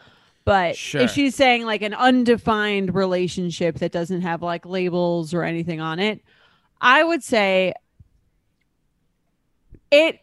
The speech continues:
Speaker 1: can depend on, like, you and your propens-, and a little bit of, like, again, I think sometimes your anxieties can make you feel like you need to lock things in faster than you do. In this particular situation,
Speaker 2: Mm-hmm.
Speaker 1: that might not be the case,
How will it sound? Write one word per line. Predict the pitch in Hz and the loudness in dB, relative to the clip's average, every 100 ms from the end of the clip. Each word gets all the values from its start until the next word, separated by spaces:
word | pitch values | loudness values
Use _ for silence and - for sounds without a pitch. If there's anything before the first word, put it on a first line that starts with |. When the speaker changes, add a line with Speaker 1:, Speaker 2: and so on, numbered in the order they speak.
| _ | _
Speaker 1:
can | - 269 254 | -4 -2 0
depend | 240 - 196 175 165 160 - | 0 2 2 0 -2 -6 0
on, | 185 185 | 0 0
like, | 180 175 | -4 -4
you | 202 233 233 226 | -2 2 4 4
and | 220 185 190 | 2 -2 -2
your | 196 202 202 196 - | 2 2 2 0 -2
propens-, | 208 208 185 170 - | -2 2 0 0 -8
and | 202 190 - - _ | -6 -6 -8 -20 _
a | 214 | 2
little | 214 247 | 6 6
bit | 226 214 | 6 6
of, | 190 | 6
like, | 196 180 170 - _ _ _ _ _ _ _ _ _ _ _ _ _ _ _ | 4 4 0 -8 _ _ _ _ _ _ _ _ _ _ _ _ _ _ _
again, | 220 220 165 - _ _ _ _ | 0 0 0 -8 _ _ _ _
I | 220 | -2
think | 254 240 | -2 -4
sometimes | 262 247 226 | -2 0 2
your | 208 | 0
anxieties | 202 196 196 214 214 196 180 170 - | 0 0 4 6 6 2 0 -2 -4
can | 190 | -4
make | 185 180 | -4 -4
you | 180 | -6
feel | - 196 | -2 0
like | 175 165 | 0 -2
you | 175 | -4
need | 180 180 | -4 -4
to | |
lock | 180 180 180 - | 2 4 4 0
things | 180 175 160 | -6 -4 -4
in | 170 165 160 - - | -4 -4 -10 -10 -4
faster | 160 160 - 170 | -2 -2 -6 -6
than | 160 160 | -6 -6
you | 151 | -8
do. | - - - | -10 -14 -12
In | - 226 | -10 -2
this | 330 - | -2 0
particular | 320 302 247 262 247 | 0 0 4 6 6
situation, | 233 - 202 196 208 | 2 2 4 4 4
Speaker 2:
Mm-hmm. | 202 | 2
Speaker 1:
that | 170 | 2
might | 175 | 0
not | 147 175 | 0 0
be | 175 | 0
the | 165 | 0
case, | - 160 180 - | 0 0 0 -4